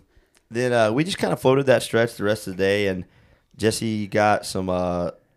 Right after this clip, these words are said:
some, some drone footage and some other shots and stills and videos. And I think for us, Caleb, it was kinda like, we're fishing, we need fish,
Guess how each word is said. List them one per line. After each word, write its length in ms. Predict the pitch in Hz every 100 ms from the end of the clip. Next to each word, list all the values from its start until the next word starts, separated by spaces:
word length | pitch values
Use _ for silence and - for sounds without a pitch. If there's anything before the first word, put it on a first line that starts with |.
| -
some, 360 | - 95 85
some 180 | 76 101
drone 260 | 98 113 120
footage 480 | 117 113 113 107
and 80 | -
some 140 | - 92
other 180 | 104
shots 520 | 98 101 101 98 95 -
and 200 | 90 87 _ _ _ _ _ _
stills 440 | - 110 113 110
and 100 | 101
videos. 600 | 95 101 101 98 98 98
And 80 | 95
I 60 | 95
think 380 | - 139 - -
for 200 | 98 95
us, 240 | 113 120
Caleb, 300 | - 98 101
it 40 |
was 100 | 98 -
kinda 180 | 101 101
like, 340 | 92 - - _ _ _ _ _ _ _ _
we're 120 | 110
fishing, 800 | 104 - 170 175 123 120 117 117 - _ _ _ _ _ _ _ _ _ _
we 160 | - 101
need 340 | 101 143 151
fish, 560 | - 107 104 104 - -